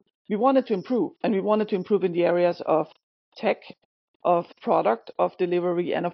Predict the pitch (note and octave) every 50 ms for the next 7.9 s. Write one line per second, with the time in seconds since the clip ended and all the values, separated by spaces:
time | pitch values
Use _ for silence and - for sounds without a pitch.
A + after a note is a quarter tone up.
0 | _ - E4 - - - - - _ _ _ _ _ _ _ _ _ _ _ _
1 | _ _ _ _ _ _ _ - - G#3+ G#3+ A3 A3 G#3+ G3+ A#3+ A#3 A3+ A3+ -
2 | A3+ B3+ B3 - - C4+ C4 A3 - F#3+ F#3+ F#3 F#3 F#3 F#3 - - - F#3 -
3 | - - - F3 E3+ E3 E3 E3 - - - F#3 F#3 F#3+ G3+ G3 G3 - - A3+
4 | A3+ A3 - G#3+ G#3+ - - - F#3+ F#3 F#3 - - _ _ _ _ _ _ _
5 | _ _ _ _ _ _ _ _ _ - A3 A3 - C#4+ C#4+ C#4+ B3 G#3 G3 F#3
6 | F#3+ G#3 G3 G#3+ F#3+ F#3+ F#3 G3+ F#3+ F#3+ F3 D#3+ - - A#3 A3+ A3+ A3 A3 A3
7 | G#3+ - E3 F3 F3 F3+ E3 F3 E3+ - D3 C#3+ C3+ C#3 C#3 B2+ -